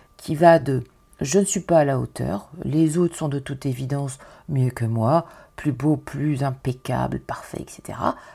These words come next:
à « je suis une sous-merde et je ne vaux rien », dans ses intensités les plus fortes que nous retrouvons dans la dépression, par exemple.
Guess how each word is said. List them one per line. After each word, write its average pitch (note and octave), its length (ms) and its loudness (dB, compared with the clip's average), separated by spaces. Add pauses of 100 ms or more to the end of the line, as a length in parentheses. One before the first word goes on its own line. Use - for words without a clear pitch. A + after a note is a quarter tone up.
(140)
à « B3 240 4 (400)
je G3 200 0
suis A#3+ 500 -2
une A3 280 0
sous-merde F3 440 -4 (720)
et E3 60 -6
je D#3 100 -4
ne D#3+ 80 -2
vaux D3 160 -2
rien », C3 300 -6 (500)
dans C#3+ 160 -2
ses C#3+ 220 -6
intensités C3+ 600 -6
les B2 100 -6
plus - 180 -16
fortes - 480 -8 (220)
que F#3+ 80 -4
nous E3 100 0
retrouvons C3 540 -8 (160)
dans F#3 120 -2
la D#3+ 120 -4
dépression, - 500 -10 (260)
par F3 120 -10
exemple. - 280 -12